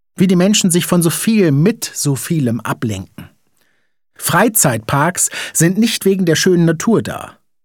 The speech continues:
Sie sind dazu da, die Menschen sinnbildlich und tatsächlich für kurze Zeit aus der Gleichförmigkeit ihres Lebens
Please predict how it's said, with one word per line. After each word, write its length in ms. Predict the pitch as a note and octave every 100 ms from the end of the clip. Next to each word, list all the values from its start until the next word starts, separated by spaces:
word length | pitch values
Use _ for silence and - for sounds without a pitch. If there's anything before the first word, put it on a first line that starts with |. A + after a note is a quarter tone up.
| _
Sie 180 | - C#3+
sind 240 | D3 F#3+
dazu 280 | F3 D3+ C#3+
da, 200 | C#3 D#3
die 120 | D3+
Menschen 340 | D3+ D#3+ - C#3
sinnbildlich 880 | C#3+ G3 G#3+ G3 G#3 - G#3+ G#3+ -
und 240 | D#3+ D#3+
tatsächlich 800 | C#3+ C3+ - A3 G#3+ B2 D3+ - - - - -
für 200 | E3 D#3
kurze 340 | B3+ C4 -
Zeit 400 | - E3+ F#3 -
aus 120 | D3
der 140 | D#3 C3+
Gleichförmigkeit 1080 | D3+ F3 G3 - F3 E3 D#3+ - D#3 C#3+
ihres 260 | C#3+ A2+ -
Lebens 560 | D#3 E3+ G3+ G#3+ -